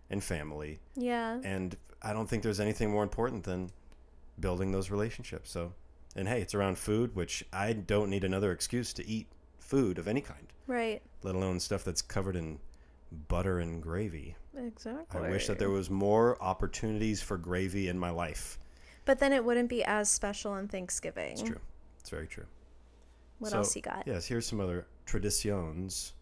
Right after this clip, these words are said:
Speaker 1: Smashing a peppermint pig.
Speaker 2: What?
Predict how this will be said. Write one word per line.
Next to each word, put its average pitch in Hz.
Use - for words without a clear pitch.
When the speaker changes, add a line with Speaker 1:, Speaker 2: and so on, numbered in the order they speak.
Speaker 1:
Smashing 123
a 95
peppermint 120
pig. 92
Speaker 2:
What? 226